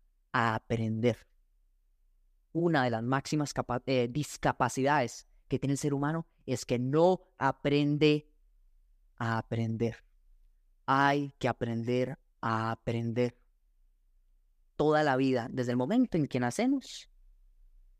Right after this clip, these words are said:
hasta que nos entierren, vamos a aprender. Siempre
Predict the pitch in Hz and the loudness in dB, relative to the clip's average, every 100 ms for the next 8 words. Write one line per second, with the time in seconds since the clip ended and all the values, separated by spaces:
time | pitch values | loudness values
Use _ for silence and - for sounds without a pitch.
0 | _ - 135 - 131 120 135 123 - 120 | _ -6 -6 -2 -2 0 0 -2 -2 -4
1 | 107 170 196 208 214 226 - _ _ - | -2 0 2 2 -2 -6 -10 _ _ -20
2 | _ - _ _ _ - 123 139 131 131 | _ -20 _ _ _ -2 0 0 -2 -2
3 | 123 113 127 - _ _ _ - _ _ | -2 -2 -4 -10 _ _ _ -20 _ _
4 | _ - 202 220 220 226 | _ 2 4 6 4 -2